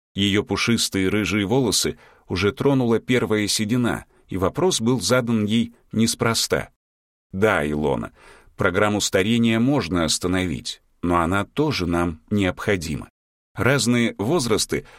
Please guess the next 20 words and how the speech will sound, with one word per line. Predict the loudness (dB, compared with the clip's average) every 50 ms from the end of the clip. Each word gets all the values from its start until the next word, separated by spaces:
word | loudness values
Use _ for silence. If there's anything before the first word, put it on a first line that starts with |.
| -10 -4
помогают | 0 0 2 2 2 2 2 0 0 0 -2 -2
приобрести | 0 0 0 2 0 0 -2 -2 -2 0 0 0 2
разный | 2 2 2 2 0 0 0 0 0 -2 -2 -2
опыт. | 0 0 0 -2 -4 -8 -12 -12 -14 -20 _ _ _ _ _ -4
Если | 0 0 0 0 0 -2
бы | -2 -2 -2
человек | 0 2 2 4 4 4 2 0 0 -2
не | 0 0 0 2
был | 0 0 0
бы | 0 0 0
ребёнком, | 0 0 2 2 2 2 0 0 -2 -2 0 0
например, | -2 -2 0 -2 0 0 2 0 0 -2 -6 -18 -20 -20 -20 _ _ 0
он | 2 2 2
не | 2 0
приобрёл | 0 2 2 2 2 2 2 2 2 2 2
бы | 2 0 -2 0
опыт | 0 0 0 0 -2 -4 -6 -6 _ 0
первого | 0 2 2 2 2 2 2 0
познания | 0 0 0 0 0 0 0 0 0 2 2 2 2 2
мира. | 2 0 0 -2 -4 -6